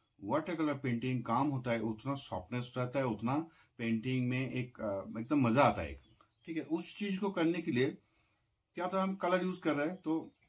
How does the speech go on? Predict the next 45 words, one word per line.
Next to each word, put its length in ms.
उसके 220
बीच 180
में 140
क्या 140
होता 180
है 60
कि 320
हम, 520
उम, 380
कलर, 480
आ, 140
color 260
use 160
करते 240
समय 280
पानी 260
को 220
ब्रश 240
से 120
ऐड 200
नहीं 140
कर 100
सकते। 360
तो 80
उस 200
समय 180
क्या 100
होता 160
है, 60
इस 180
तरह 140
से 160
अगर 160
spray 300
bottle 420
काफी 260
बारीक 600
है, 340
मतलब 420
हवा 280
जैसा, 460
एकदम 340
हवा 240
जैसा 340
वो, 480